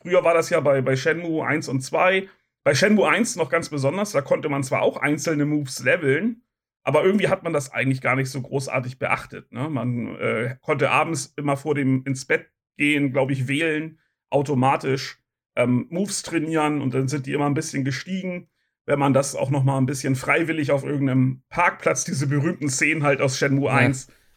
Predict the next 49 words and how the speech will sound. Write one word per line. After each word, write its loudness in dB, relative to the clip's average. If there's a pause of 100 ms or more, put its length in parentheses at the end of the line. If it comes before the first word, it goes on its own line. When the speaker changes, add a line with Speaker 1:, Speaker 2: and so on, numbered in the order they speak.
(140)
Speaker 1:
äh, 4
Let's 2
Get 0
Sweaty, 0 (300)
und 2
dann 2
hat 2
er 4
da 4
sein 2
Training 0
gemacht -2
auf 0
einem 0
leeren 2
Parkplatz 0
und -2
so. -2
Dann 0
ging 0
es 0
noch 0
ein 4
bisschen 0
schneller 2
voran 0
und -8
die, -14 (200)
die, -8
ähm, 2 (240)
Schlagkraft 0
wurde 0
stärker. 2 (240)
Aber 4
irgendwie 4
stand 2
das -2
nicht -2
sonderlich 0
im -4
Mittelpunkt, 0
was -2
immer -2
ein -2
bisschen -4
komisch -4
war, -2 (200)
fand 0
ich, -6